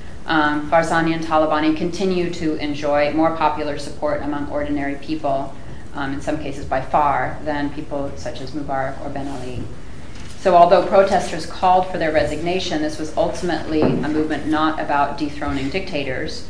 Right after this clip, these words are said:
um, but about transforming the distribution of power and resources in Kurdistan. Um, and decentralized street movements are not necessarily the most effective mechanisms for negotiating this sort of long-term, very difficult change.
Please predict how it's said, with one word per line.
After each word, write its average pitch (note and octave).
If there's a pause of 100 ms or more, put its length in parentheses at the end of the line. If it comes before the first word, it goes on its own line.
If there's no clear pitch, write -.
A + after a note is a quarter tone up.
(400)
um, D3
but E3+
about D#3+
transforming E3
the D#3
distribution D#3
of C#3+
power D3
and C#3+
resources C#3+
in C3
Kurdistan. C#3 (760)
Um, C#3+ (280)
and F#3
decentralized F3+
street A#3
movements E3
are D3
not E3
necessarily D#3+
the D#3+
most D3+
effective D3+
mechanisms D3+
for D3
negotiating D3
this C#3
sort C#3+
of C3+
long-term, C#3+ (140)
very C#3+
difficult C#3
change. -